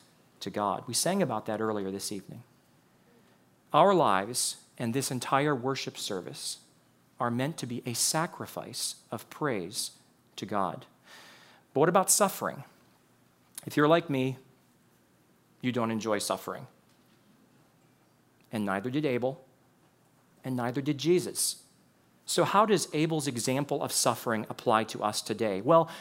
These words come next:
when Abel suffered, he cried out to whom? To God for justice, right? And when Jesus suffered, he entrusted himself to him who judges justly. But we find it hard to do this.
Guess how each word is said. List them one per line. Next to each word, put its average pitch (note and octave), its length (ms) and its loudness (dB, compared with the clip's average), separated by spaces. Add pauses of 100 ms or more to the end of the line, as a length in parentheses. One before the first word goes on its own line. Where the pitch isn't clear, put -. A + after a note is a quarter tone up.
(180)
when C#3 180 2
Abel G3+ 280 4
suffered, A#2+ 460 0
he E3+ 140 2
cried D#3 320 4
out C#3+ 240 2
to C3+ 140 -2
whom? A2 360 0 (680)
To - 100 -8
God A#2+ 500 8
for - 160 0
justice, - 680 2 (160)
right? C3 260 2 (220)
And D3+ 120 6
when C#3+ 200 2
Jesus G3 440 2
suffered, B2 420 2
he F3+ 200 2
entrusted F#3+ 600 2
himself D3 480 2
to C3 140 -2
him E3+ 400 2
who C#3+ 260 0
judges D3 760 2 (380)
justly. - 640 -2 (1120)
But D#3 100 -2
we G#3 120 2
find F#3 240 2
it B2 80 -6
hard A#2 180 0
to A2+ 80 -6
do G2 160 -2
this. - 360 -8